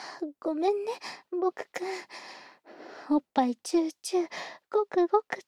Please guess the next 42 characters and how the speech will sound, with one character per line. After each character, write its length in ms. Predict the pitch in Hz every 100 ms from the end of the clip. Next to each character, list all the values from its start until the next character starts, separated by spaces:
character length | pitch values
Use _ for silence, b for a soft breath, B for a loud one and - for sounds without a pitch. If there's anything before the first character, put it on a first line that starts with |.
| _
て 120 | - 269
し 140 | -
た 160 | - 311
い 100 | 302
の 160 | 277
わ 140 | 269 277
か 160 | 320
る 100 | 302
け 180 | - 277
ど、 260 | 269 277 269 B B B B B B
お 160 | - 185
姉 240 | 196 226 247
ち 100 | 233
ゃ 60 |
ん 100 | 220
の 160 | 202 220
お 40 |
っ 40 | 240 -
ぱ 180 | 226 220
い、 80 | B B B _
ま 200 | 269 277
だ 80 | 254
吸 240 | 254 -
っ 20 | -
て 100 | 339
も 160 | 320 277
出 140 | 349
な 140 | 403 370
い 140 | 349
ん 140 | 320
だ。 80 | 320 359 403 453 B - _ _ _ _ _ _ _ _ _ _
<laughs> 200 | - -
で 300 | 208 202 240
も、 180 | 226 233 B B B B
甘 400 | - 170 170 196
え 100 | 240
る 140 | 240 233
だ 160 | 180
け 160 | - 285
な 180 | 359 311
ら、 120 |
い 40 | 277